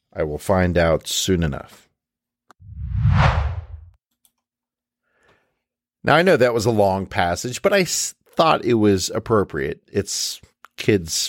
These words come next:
writing, you know, it's a children's book, so it's not deep, heavy thinking. And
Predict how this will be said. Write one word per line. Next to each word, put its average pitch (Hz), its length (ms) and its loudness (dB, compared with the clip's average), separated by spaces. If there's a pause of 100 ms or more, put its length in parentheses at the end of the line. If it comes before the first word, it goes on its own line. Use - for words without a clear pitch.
writing, 101 560 2
you 92 80 -6
know, 85 100 -2
it's 85 120 -4
a 87 60 -8
children's 87 400 -2
book, 87 260 0
so 92 140 0
it's - 180 -2
not 76 260 -2 (300)
deep, 95 260 -4
heavy 87 240 -2
thinking. 98 500 -4 (1300)
And 123 680 2